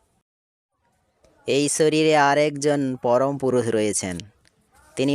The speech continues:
হচ্ছেন উপদ্রষ্টা, অনুমন্তা, ভর্তা, ভোক্তা, মহেশ্বর এবং তাকে পরমাত্মাও বলা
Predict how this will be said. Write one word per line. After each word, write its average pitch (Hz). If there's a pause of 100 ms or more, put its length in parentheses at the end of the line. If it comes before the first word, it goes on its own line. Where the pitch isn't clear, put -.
হচ্ছেন 143
উপদ্রষ্টা, 120 (340)
অনুমন্তা, 139
ভর্তা, 113 (160)
ভোক্তা, 117 (440)
মহেশ্বর 113 (760)
এবং 123 (140)
তাকে 120 (160)
পরমাত্মাও 127 (120)
বলা 110